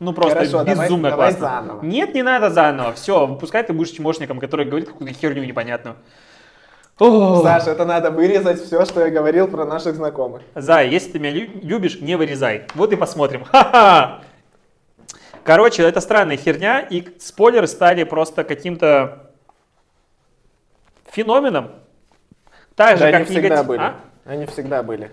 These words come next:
Speaker 1: Ну, я не... честно, я не помню, чтобы раньше такое прям было, вот прям, может, интернет просто больше зашёл в нашу жизнь.
Speaker 2: Да, это сто процентов.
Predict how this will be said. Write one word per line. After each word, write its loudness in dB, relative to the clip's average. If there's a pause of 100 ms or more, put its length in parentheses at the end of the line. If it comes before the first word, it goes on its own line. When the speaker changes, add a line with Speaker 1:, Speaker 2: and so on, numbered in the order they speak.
(140)
Speaker 1:
Ну, -6
я 0
не... -6
честно, -4
я -4
не -8
помню, -4
чтобы -6
раньше -6
такое -4
прям -8
было, 0 (120)
вот -12
прям, -8 (760)
может, -14
интернет -10
просто -10
больше -10
зашёл -10
в -16
нашу -16
жизнь. -16 (560)
Speaker 2:
Да, -12
это -10
сто -6
процентов. -6